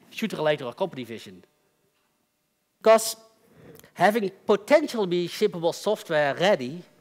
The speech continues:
is nice, but it's not value yet. Software has to go into production.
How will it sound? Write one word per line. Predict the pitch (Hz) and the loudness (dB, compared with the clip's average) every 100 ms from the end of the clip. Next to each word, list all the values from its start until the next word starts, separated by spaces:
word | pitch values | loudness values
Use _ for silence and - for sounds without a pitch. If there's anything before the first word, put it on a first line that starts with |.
| - | -16
is | 147 | -10
nice, | 147 160 110 - - - _ _ _ _ _ _ _ _ _ _ _ _ _ - | -2 -2 -2 -8 -18 -20 _ _ _ _ _ _ _ _ _ _ _ _ _ -16
but | 160 | -14
it's | 170 | -10
not | 170 | -10
value | - 165 156 | -6 -6 -6
yet. | 110 98 90 _ _ _ _ _ _ _ _ _ _ | -12 -16 -20 _ _ _ _ _ _ _ _ _ _
Software | - 196 - 139 | -8 -8 -6 -6
has | 147 147 | -6 -8
to | 139 | -8
go | 135 123 | -8 -8
into | 113 | -12
production. | 113 110 123 - 95 90 | -14 -10 -10 -10 -18 -20